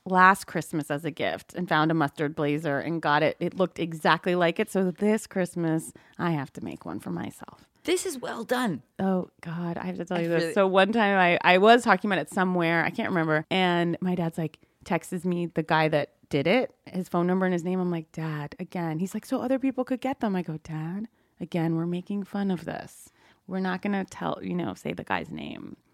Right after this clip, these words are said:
Speaker 1: We're not trying to get in business. This is something to be made fun of.
Speaker 2: I don't, Casey,
Speaker 1: You don't
Speaker 2: this is
Speaker 1: think
Speaker 2: where
Speaker 1: it's
Speaker 2: you're
Speaker 1: mixed
Speaker 2: wrong.
Speaker 1: right, okay.
Speaker 2: It's, like,
Speaker 1: <laughs>
Speaker 2: probably really come right back around.
Speaker 1: Okay, okay.
Speaker 2: You
Speaker 1: He looks
Speaker 2: know?
Speaker 1: like the,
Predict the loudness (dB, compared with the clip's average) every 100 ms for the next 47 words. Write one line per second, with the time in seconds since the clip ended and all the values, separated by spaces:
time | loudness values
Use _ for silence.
0 | _ -6 -4 -2 -2 -2 -2 -2 -4 -8
1 | -12 -14 -14 -12 -10 -10 -6 -8 -6 -10
2 | -10 -12 -10 -12 -14 -16 -16 -18 -20 _
3 | -10 -10 -10 -16 _ -14 -8 2 4 6
4 | 4 2 2 2 2 2 2 2 0 0
5 | -2 -2 -4 -4 -2 -6 -10 -8 -8 -4
6 | 0 0 -4 -18 -8 -8 -8 _ -4 0
7 | 0 0 0 -2 -4 -6 -4 -2 -4 -6
8 | -8 -8 -6 -4 0 2 2 2 -2 -4
9 | -6 -6 -6 -2 0 0 0 0 4 2